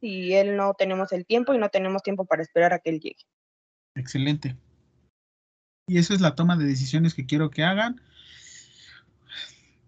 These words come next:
Speaker 2: Eh, filosóficamente, les debo una cuestión de normatividad, se las doy la próxima clase porque es lo que vamos a terminar.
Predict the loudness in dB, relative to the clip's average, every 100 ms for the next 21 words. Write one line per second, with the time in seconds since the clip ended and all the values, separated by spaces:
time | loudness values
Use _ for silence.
0 | -10 2 6 6 6 4 4 2 2 2
1 | 2 0 -2 2 2 2 4 6 8 6
2 | 2 0 0 -2 0 2 4 4 2 2
3 | 2 2 0 -2 0 2 4 2 2 0
4 | 2 2 2 2 2 -2 -2 0 0 0
5 | 0 0 -2 -2 2 4 2 -2